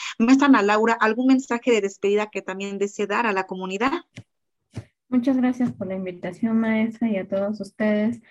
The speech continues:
Speaker 2: Y pues sí, que se acerquen si tienen alguna problemática, alguna necesidad educativa, aquí los vamos a apoyar.
Speaker 1: Le agradecemos mucho, maestra Ana Laura. Maestro Andrés, ¿algún mensaje de despedida para nuestra comunidad?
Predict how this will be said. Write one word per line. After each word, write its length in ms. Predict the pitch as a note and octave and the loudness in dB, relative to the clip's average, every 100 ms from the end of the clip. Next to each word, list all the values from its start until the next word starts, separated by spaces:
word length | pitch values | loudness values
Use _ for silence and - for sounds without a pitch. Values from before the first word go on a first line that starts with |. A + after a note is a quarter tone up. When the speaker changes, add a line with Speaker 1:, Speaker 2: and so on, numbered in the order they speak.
| _ _ _ | _ _ _
Speaker 2:
Y 80 | G#3 | -6
pues 240 | G#3 G#3+ | -2 0
sí, 220 | D4 F#4+ | 0 0
que 80 | B3+ | -2
se 120 | A3 | -2
acerquen 580 | G#3+ B3+ C4+ - D#4 D#4 | -2 0 -2 -2 0 0
si 80 | - | -4
tienen 340 | G#3+ A3 A#3 A3 | -4 -2 0 0
alguna 280 | F#3+ G3 | -2 -4
problemática, 840 | G#3 G3 F3 F3 G#3 A#3+ C#4+ - D4 F4+ - - - | -4 -2 -4 -2 -2 -2 -4 -4 -6 -6 -12 -16 -14
alguna 760 | - G3 G3+ G#3 G#3 G3 F#3 F3 - | -8 -6 -2 0 0 -2 -4 -6 -8
necesidad 600 | F#3+ F#3 F3+ F#3+ F#3+ F#3+ | -8 -6 -6 -2 2 2
educativa, 520 | F#3+ F#3+ F3+ A3+ C4 D4+ | 2 0 -2 0 0 0
aquí 220 | A#3 - | -2 -2
los 120 | G#3 G3+ | 0 0
vamos 320 | G3 G3+ F3 | 0 -4 -8
a 40 | |
apoyar. 380 | E3 E3+ D#3+ D#3+ - - _ A2 - - _ - - _ _ _ - - - | -10 -8 -8 -8 -12 -14 _ -8 -8 -12 _ -20 -20 _ _ _ -20 -20 -4
Speaker 1:
Le 160 | G#3+ | 0
agradecemos 680 | G#3+ A#3 A#3 A#3 C4+ B3 B3+ | 4 4 4 2 0 2 0
mucho, 280 | A#3+ - A#3+ | -2 -2 -2
maestra 260 | A3+ A#3+ | -2 -4
Ana 160 | A#3 G#3 | -4 -2
Laura. 400 | G#3+ A#3 A#3+ A#3+ | 0 0 0 0
Maestro 320 | B3+ C#4 D4 | -2 -2 -2
Andrés, 320 | C4+ B3+ C4+ | 0 0 -4
¿algún 240 | B3 A#3+ B3 | -6 -8 -10
mensaje 400 | B3 B3 A#3+ B3 | -8 -10 -4 -2
de 100 | A3 | -2
despedida 500 | G#3 - A3 A3+ A3+ | -4 -4 -4 -4 -4
para 160 | G#3 | -6
nuestra 320 | F#3+ G3+ G3+ | -6 -8 -8
comunidad? 540 | - G3 G3+ G3+ A3+ | -6 -4 -2 -2 0